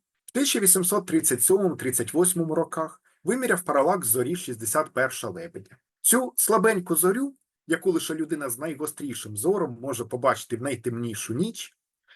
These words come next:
Бесель обрав з-поміж усіх зір на небі тому, що вона мала великий власний рух, швидкість, з якою вона рухалась небом відносно сусідніх зір. Бесель подумав, що такий швидкий видимий рух зорі небом може пояснюватись маленькою відстанню до неї,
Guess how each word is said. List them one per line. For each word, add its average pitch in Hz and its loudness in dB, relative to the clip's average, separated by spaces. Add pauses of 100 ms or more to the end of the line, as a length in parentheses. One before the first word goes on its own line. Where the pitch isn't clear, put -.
(120)
Бесель 196 2
обрав 165 2
з-поміж 139 -4
усіх 208 2
зір 180 2
на 165 2
небі 139 -4
тому, 170 0
що - -2
вона 165 2
мала 156 2
великий 156 0
власний 151 -2
рух, 104 -12 (520)
швидкість, 160 0
з 107 -4
якою 160 4
вона 117 0
рухалась 113 -2
небом 131 -2
відносно 104 -2
сусідніх 104 -4
зір. - -12 (180)
Бесель 247 4
подумав, 131 2
що - -8
такий 160 -2
швидкий 151 0
видимий 117 0
рух 110 -2
зорі 98 -6
небом 117 -8 (300)
може 233 0
пояснюватись 185 -2
маленькою 190 0
відстанню 143 -6
до 131 -2
неї, 127 -6